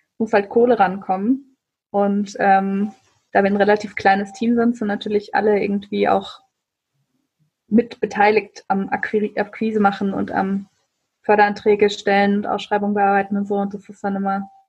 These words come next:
relativ stressig, vor allem im Sommer, weil dann halt so ein bisschen das Sommerloch ausgeglichen werden muss.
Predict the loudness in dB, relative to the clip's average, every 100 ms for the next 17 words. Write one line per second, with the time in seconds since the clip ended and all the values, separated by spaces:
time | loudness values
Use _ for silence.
0 | _ _ _ _ _ 2 2 2 -4 -2
1 | -2 -2 -4 0 2 2 2 2 4 4
2 | 2 0 -2 -6 -4 -4 -4 -2 -4 0
3 | 2 2 0 -4 -10 -16 -8 -8 -6 -4
4 | -4 -6 -8